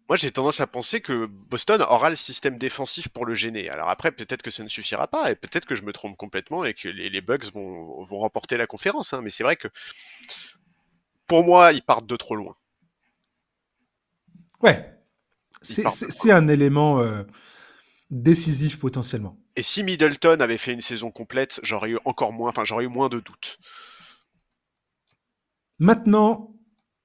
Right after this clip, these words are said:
Speaker 2: les Bucks, c'est pour ça que c'est hyper intéressant d'en parler maintenant et de désormais, euh, regarder ce qui va se passer dans la suite de la saison. C'est que cette équipe,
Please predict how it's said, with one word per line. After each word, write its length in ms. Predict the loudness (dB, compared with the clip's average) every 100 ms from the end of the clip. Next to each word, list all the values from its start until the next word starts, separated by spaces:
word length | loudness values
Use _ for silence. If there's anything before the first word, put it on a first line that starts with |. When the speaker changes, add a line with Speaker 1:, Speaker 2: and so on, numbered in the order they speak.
| _ _
Speaker 2:
les 140 | -2 2
Bucks, 240 | 4 2
c'est 180 | 0 -6
pour 160 | -4 2
ça 140 | 2
que 240 | 4 0 -2
c'est 320 | -8 -10 -6
hyper 260 | 0 4 4
intéressant 440 | 4 2 2 2
d'en 100 | 0
parler 260 | 0 0 0
maintenant 460 | 0 0 0 -2 -6 -20 _ _ _
et 100 | -2
de 160 | 0 0
désormais, 760 | 2 2 2 4 2 0 -2 -16 _ _ _ -4
euh, 340 | -2 -2 -4
regarder 420 | 0 2 2 2
ce 100 | -2
qui 100 | -4
va 140 | -4 -4
se 80 | -4
passer 420 | -6 -4 -6 -6 _ _ _ _ _ _ _ -20 -10
dans 160 | -2 0
la 100 | 0
suite 200 | -4 -2
de 100 | -2
la 100 | -2
saison. 420 | -4 -4 -4 -6 -20 -20 -20 -20 -20 _ _
C'est 220 | -8 -4
que 120 | -2
cette 240 | 2 4 4
équipe, 440 | 0 2 2